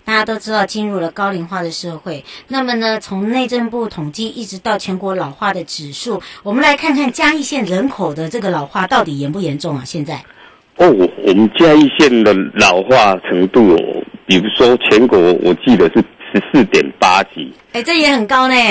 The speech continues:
Speaker 2: 但是
Speaker 1: 嗯。
Speaker 2: 嘉义县更高，嘉义县到今年五月底已经十九点三六，快要破二十的大关，也就是说五个人就有一个老人。
Speaker 1: 嗯，是。
Speaker 2: 是非常老化的一个，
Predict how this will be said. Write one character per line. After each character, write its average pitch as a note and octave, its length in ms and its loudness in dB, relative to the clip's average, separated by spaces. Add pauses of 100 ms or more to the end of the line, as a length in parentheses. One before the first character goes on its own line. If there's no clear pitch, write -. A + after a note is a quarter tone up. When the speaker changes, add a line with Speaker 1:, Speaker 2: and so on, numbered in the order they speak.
(540)
Speaker 2:
但 D#3 200 4
是 D#3+ 360 6 (220)
Speaker 1:
嗯。 G#3 180 -4
Speaker 2:
嘉 D3+ 140 6
义 C#3+ 160 2
县 A#2+ 280 4
更 G#2+ 320 2
高， G2 420 2
嘉 A#2+ 180 4
义 A#2 140 6
县 G#2+ 160 4
到 A#2+ 140 4
今 B2+ 180 4
年 A2 160 6
五 F2+ 160 -2
月 A2 200 6
底 - 120 -10
已 D2+ 120 -6
经 G2+ 140 4 (100)
十 G#2+ 80 0 (160)
九 D#2+ 220 4 (100)
点 D#2 300 2
三 F2+ 160 4 (220)
六， F2+ 200 4 (120)
快 C#3+ 220 2
要 G#2+ 120 4
破 - 320 0 (1800)
二 C3 80 4 (220)
十 E2 100 -6
的 E2 120 0
大 F2+ 260 2 (140)
关， E2+ 200 2 (120)
也 F2+ 80 0
就 A#2+ 160 4
是 A2+ 80 2
说 A#2+ 120 4 (280)
五 A2+ 120 6
个 B2 180 4
人 G2 200 2
就 C3 160 4 (220)
有 E2+ 160 2
一 G2+ 80 2
个 G#2 80 4
老 D2+ 260 2
人。 C2+ 240 -4 (200)
Speaker 1:
嗯， A#3+ 520 -6
是。 G3 520 -6
Speaker 2:
是 C#3+ 180 4
非 C3 220 6
常 G#2+ 260 2
老 E2 180 4
化 G2+ 220 4
的 F2 140 4
一 F#2+ 100 4
个， F2+ 260 4